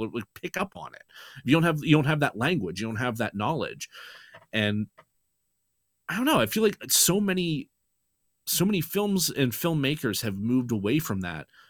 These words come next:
I mean, hell, even, like, if you look at the, the, the reboot of RoboCop, like, the re-, the remake of it, it strips so much of those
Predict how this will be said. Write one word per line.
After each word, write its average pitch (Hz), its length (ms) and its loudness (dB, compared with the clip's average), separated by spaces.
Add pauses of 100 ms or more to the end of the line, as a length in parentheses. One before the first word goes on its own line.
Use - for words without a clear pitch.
(300)
I 185 60 4
mean, 196 100 4
hell, 262 200 2
even, 170 220 4
like, 165 160 0
if 139 120 -2
you 151 80 4
look 147 160 2
at 143 80 -4
the, 135 320 -2
the, 127 300 0
the 123 140 0
reboot 127 480 2
of 104 120 -4
RoboCop, 92 800 -2
like, 104 140 0
the 110 80 -4
re-, 123 160 -4
the 123 100 -2
remake 127 400 0
of 101 140 0
it, 110 100 0
it 160 160 -2
strips - 540 0
so 240 340 4
much 196 320 0
of 107 160 0
those 104 480 0